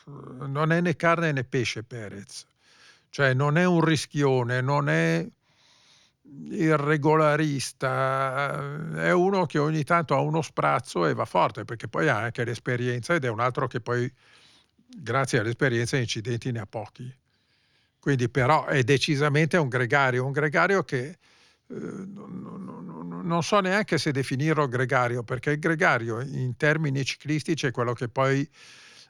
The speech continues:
eh, ti, ti porta l'acqua, no? Porta l'acqua al capitano e poi si fa da parte quando il capitano parte e va a vincere sul Tourmalet.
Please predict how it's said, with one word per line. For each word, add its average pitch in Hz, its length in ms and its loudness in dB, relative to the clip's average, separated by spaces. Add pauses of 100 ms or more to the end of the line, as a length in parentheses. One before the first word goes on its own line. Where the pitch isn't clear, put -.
eh, 131 200 -8
ti, - 200 -14
ti 139 140 -2
porta 127 360 4
l'acqua, 110 680 0
no? 131 260 -6
Porta 131 360 2
l'acqua 131 320 4
al 113 60 2
capitano 127 600 0
e 135 60 2
poi 120 180 0
si - 120 -6
fa 123 160 -2
da 123 140 -2
parte 123 400 -4
quando 110 240 -4
il 107 60 -6
capitano 123 600 -2
parte 113 520 -4
e - 20 -2
va 113 120 -4
a - 20 -6
vincere 107 420 -8
sul 110 220 -10
Tourmalet. 110 580 -8